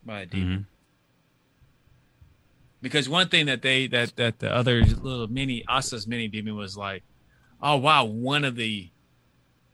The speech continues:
Speaker 1: ultimate, you know, whatever, demons are here." Like, one of them. Like, he made it known that it's not like this is the ultimate one.
Speaker 2: Yeah.
Speaker 1: One of the divine demons are here.
Speaker 2: Because, uh, old boy, the doctor had one that nobody knew about. He had a strong demon that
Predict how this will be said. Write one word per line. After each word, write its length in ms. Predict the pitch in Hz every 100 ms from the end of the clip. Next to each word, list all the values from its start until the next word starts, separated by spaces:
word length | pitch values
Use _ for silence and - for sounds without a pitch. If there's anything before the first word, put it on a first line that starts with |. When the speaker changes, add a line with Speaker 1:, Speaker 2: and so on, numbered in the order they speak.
| _ _ _ _ -
Speaker 1:
ultimate, 520 | 123 120 113 104 - _ -
you 100 | 104
know, 160 | 95
whatever, 480 | 104 110 101 95 - - _ _ _
demons 380 | 123 120 107 92
are 60 | 98
here." 200 | 92 -
Like, 140 | 101 95
one 320 | 104 127 131
of 140 | 101
them. 160 | 87 - -
Like, 100 | 101
he 140 | 131
made 180 | 131 123
it 140 | 107 98 -
known 380 | 117 127 120 107
that 220 | 98 90 _ _ _ _ _ _ _ _ -
it's 140 | 123
not 180 | 147 165
like 200 | 147 131
this 240 | 139 135
is 220 | 143 120 107
the 240 | 143 147
ultimate 440 | 123 107 - 95
one. 260 | 95 - 98
Speaker 2:
Yeah. 100 | - 98
Speaker 1:
One 120 | 135
of 60 | 120
the 60 | 110
divine 460 | 110 110 107 101
demons 480 | 95 104 95 92 87
are 100 | -
here. 260 | - 87 92 _ -
Speaker 2:
Because, 460 | 113 113 127 117 98
uh, 520 | 101 104 - 117 104
old 260 | 110 120 107
boy, 180 | 135 147
the 80 | 98
doctor 380 | 123 180 -
had 200 | 113 120
one 280 | 107 104 113
that 80 | 113
nobody 360 | 107 120 123 120
knew 160 | 151
about. 380 | 190 117 104 90
He 80 | 131
had 140 | 170
a 60 | 143
strong 360 | - 135 131 123
demon 400 | 120 127 135 131
that 200 | 113